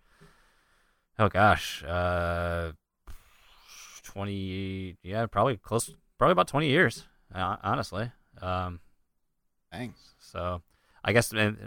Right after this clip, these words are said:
Speaker 1: for, so from that point, and I guess it's, it's, this is the difference that we always see when we're just talking about net, when we make the jokes about Netflixation. You know,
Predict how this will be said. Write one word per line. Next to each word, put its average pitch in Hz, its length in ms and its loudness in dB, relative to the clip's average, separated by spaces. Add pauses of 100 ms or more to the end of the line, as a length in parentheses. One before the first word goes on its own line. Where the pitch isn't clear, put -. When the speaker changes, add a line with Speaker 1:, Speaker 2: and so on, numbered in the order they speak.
(100)
Speaker 1:
for, 101 200 -2
so 98 360 0 (140)
from 98 100 -8
that 120 180 6
point, 107 300 6
and 101 100 6
I 104 140 8
guess 110 160 2
it's, 104 180 -10
it's, 101 260 -4 (100)
this 110 200 0
is 110 60 -10
the 107 80 0
difference 104 340 -2
that 104 100 4
we 107 60 4
always 104 180 4
see 104 140 2
when 104 140 0
we're 101 60 -2
just - 140 -6
talking 104 120 6
about 92 120 2
net, 107 140 2 (120)
when 107 120 -2
we 104 100 6
make 104 180 4
the 95 80 -4
jokes 110 380 6
about 95 240 2
Netflixation. 107 640 0
You 92 80 -2
know, 92 100 0